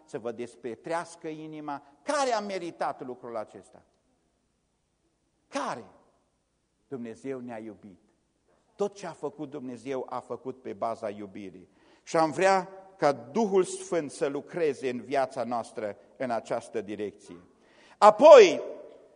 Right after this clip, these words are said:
să-i mulțumim pentru ce este El pentru noi. El este Mântuitorul nostru,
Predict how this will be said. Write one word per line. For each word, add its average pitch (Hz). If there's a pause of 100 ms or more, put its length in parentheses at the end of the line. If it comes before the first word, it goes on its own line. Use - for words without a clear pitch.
(560)
să-i 254
mulțumim 254 (140)
pentru 247
ce 302
este 254 (360)
El 160
pentru 196
noi. 139 (3750)
El 165
este 147 (280)
Mântuitorul 147
nostru, 156